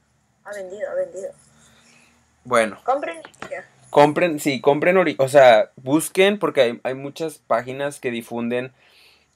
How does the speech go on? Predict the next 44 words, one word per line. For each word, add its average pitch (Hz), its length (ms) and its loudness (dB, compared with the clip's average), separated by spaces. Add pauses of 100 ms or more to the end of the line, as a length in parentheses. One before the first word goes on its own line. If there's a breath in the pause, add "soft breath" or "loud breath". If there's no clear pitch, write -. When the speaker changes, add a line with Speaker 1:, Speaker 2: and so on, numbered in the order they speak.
Speaker 2:
eh, 110 340 -2
no 120 140 -4
sé, 135 80 -4
por 127 100 -8
ejemplo, 127 240 -8
yo 127 220 -2
puedo 160 160 4
hacer 156 180 0
un 151 80 -4
diseño 143 520 -4
y 127 80 -8
lo 117 120 -4
subo, 147 480 -2
y 117 80 -4
a 120 40 0
lo 123 60 -4
mejor 123 220 -6
está 139 220 -6
muy 143 260 -6
padre, 143 440 -2
y 127 120 -12
una 127 240 -8
cuenta 151 420 -4
que 151 100 -10
tiene 127 220 -4
muchos 143 320 -10
seguidores 143 640 -2 (540 soft breath)
le 120 140 -4
puede 123 220 2
tomar 147 300 0
screenshot 165 460 -8
y 127 60 -10
lo 117 120 -8
sube 156 300 -4
y 135 80 -6
lo 110 160 -4
vende 113 240 -4
también. 107 420 -6 (420)
Pero, 120 280 2
o 127 80 -4
sea, 127 220 4
Speaker 1:
Exacto. 214 200 -6
Speaker 2:
siempre 143 380 -4
busquen, 156 480 -6